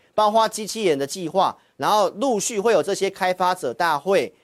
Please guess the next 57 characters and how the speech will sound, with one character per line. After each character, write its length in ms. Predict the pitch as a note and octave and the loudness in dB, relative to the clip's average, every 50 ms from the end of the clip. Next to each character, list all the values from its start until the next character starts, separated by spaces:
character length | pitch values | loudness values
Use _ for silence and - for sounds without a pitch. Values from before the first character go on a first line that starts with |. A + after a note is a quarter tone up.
| _ _ | _ _
Computest， 1000 | - F3+ F3+ F#3 F#3 F#3+ F#3+ F#3+ F#3+ F#3 - G#3+ F#3+ D#3+ - - - D3 C3+ B2 G#2+ | -4 -4 -2 -2 -2 -2 -4 -4 -4 -2 -2 0 0 0 -2 -6 -6 -4 -4 -4 -4
还 160 | G2+ C3+ D3 | -2 -2 -2
有 120 | D#3 B2+ | -2 -2
辉 200 | A2+ - D#3+ E3 | -4 -4 -4 -6
达 240 | E3 - B2+ A2 G#2+ | -4 -4 -4 -4 -4
的 120 | G#2 A2 A2 | -6 -8 -8
这 120 | B2+ C#3+ | -10 -10
些， 260 | C3+ - C#3+ C#3+ C#3 C#3+ _ _ _ _ _ _ _ _ _ _ _ | -8 -6 -4 -6 -6 -8 _ _ _ _ _ _ _ _ _ _ _
呃， 120 | B2+ A#2 A2+ | -8 -8 -6
这 80 | - D#3+ | -6 -4
些 80 | F3 F3 | -4 -2
大 200 | - G3+ E3+ D3 | 0 0 0 0
咖 220 | - - D#3 D3 | 0 -2 -2 -2
都 120 | D3 D#3 | 0 0
会 120 | D#3 D#3 D3+ | 0 0 2
在 180 | - D#3+ D3 C3+ | 2 2 0 2
六 220 | D3 E3 D#3+ D3+ | 2 2 2 2
月 300 | D3 D#3 D#3 C#3+ C3+ B2+ B2+ _ | 2 2 2 2 0 -2 -8 _
初 280 | - - - D3 C#3+ C#3+ | -14 -10 -8 -6 -4 -2
的 100 | C3 A#2+ | -4 -4
这 80 | C3 | -4
个 100 | C3+ C#3 | -6 -8
地 120 | C3+ C#3 C3 | -8 -6 -6
方 140 | C#3 C3+ C#3 | -6 -6 -6
讲 200 | - A#2+ F2 - | -8 -10 -10 -10
话。 320 | - - D3 C#3+ A#2 - _ _ _ _ _ _ | -6 -2 -2 -2 -2 -2 _ _ _ _ _ _
所 140 | - - | -2 2
以 40 | A3 | 4
我 140 | A3+ F3+ D#3 | 4 4 4
说 140 | D3+ G#3+ G#3+ | 2 0 0
这 100 | A3 A#3+ G#3 | 0 0 0
地 120 | G#3+ A3 | 2 2
方 200 | A3 G#3 G#3+ G3+ | 2 2 2 0
如 100 | F#3+ A3+ | 0 0
果 160 | G#3 F3 C#3+ | 2 0 0
行 260 | B2 - D#3+ D#3+ F#3 | 0 -2 -2 -4 -4
情 220 | G#3+ - E3 D#3 D3+ | -4 -6 -8 -6 -2
在 100 | G#3 F#3+ | -2 -2
这 140 | E3 G3+ F#3 | -2 -2 -4
之 100 | - F#3+ | -6 -8
前 180 | - D#3+ C3+ | -8 -8 -8
有 120 | B2+ A2+ A2+ | -8 -8 -6
下 240 | - - G#3 F3 | -2 -2 0 0
跌 180 | D3 C3+ B2+ C#3 | -2 -4 -6 -4
拉 220 | D3+ E3+ F3+ F#3+ F#3+ | -2 0 0 0 0
回， 340 | - - - A2+ A2+ A2 G#2+ _ _ _ _ _ - | -2 -4 -4 -6 -6 -6 -8 _ _ _ _ _ -6
这 140 | - G#3+ | -4 -2
些 160 | G3 F#3 F#3+ F#3+ | 0 0 0 -2
是 140 | F#3+ G3+ | -2 -4
题 240 | F#3 - - B2+ C#3 | -8 -8 -10 -12 -10
材 180 | - - G#2+ G#2 | -10 -10 -12 -10
可 80 | - | -10
以 80 | B2 G#2 | -10 -10
布 180 | - - A2+ F#2 | -10 -14 -18 -18
局。 200 | - - _ _ _ _ _ _ _ _ _ _ _ _ _ _ _ _ _ _ _ _ | -18 -20 _ _ _ _ _ _ _ _ _ _ _ _ _ _ _ _ _ _ _ _
行 260 | - E3+ F#3+ A3+ B3+ | -2 0 0 0 0
情 380 | F#3+ - D3+ C#3+ D3 D3+ D3+ | -2 -4 -6 -6 -6 -8 -10